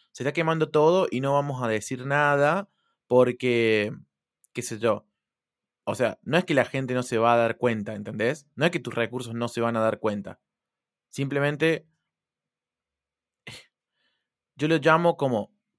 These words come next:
clari-, eh, claridad en las decisiones y transparencia en los procesos, ¿entendés? A ver, si vos como management sabés que tenés un tema porque se te están quemando los papeles y vas a tener que exigir a tu equipo,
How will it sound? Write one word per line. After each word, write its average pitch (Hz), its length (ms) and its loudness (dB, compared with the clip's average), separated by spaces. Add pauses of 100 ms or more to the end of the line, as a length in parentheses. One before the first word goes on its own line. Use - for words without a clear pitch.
(440)
clari-, 123 380 2
eh, 104 240 -2
claridad 135 460 4
en 185 80 2
las 156 100 2
decisiones 190 560 -4
y 107 100 -10
transparencia 131 500 -2
en 131 40 -4
los 117 80 -6
procesos, 113 420 -8
¿entendés? 113 400 -10 (800)
A - 120 4
ver, 113 180 2 (420)
si - 180 -6
vos 185 260 8
como 131 200 -4
management 120 680 2
sabés 147 400 4
que 147 100 -4
tenés 131 220 2
un 135 160 0
tema 110 500 4
porque 110 240 -2
se 107 120 -10
te 113 60 -6
están 151 160 -4
quemando 147 280 -4
los 131 120 -6
papeles 113 560 -2 (120)
y 107 320 -10
vas 135 160 2
a 151 40 -2
tener 139 160 -4
que 139 80 -6
exigir 123 320 -6
a 127 60 -2
tu 120 80 -4
equipo, 110 480 -6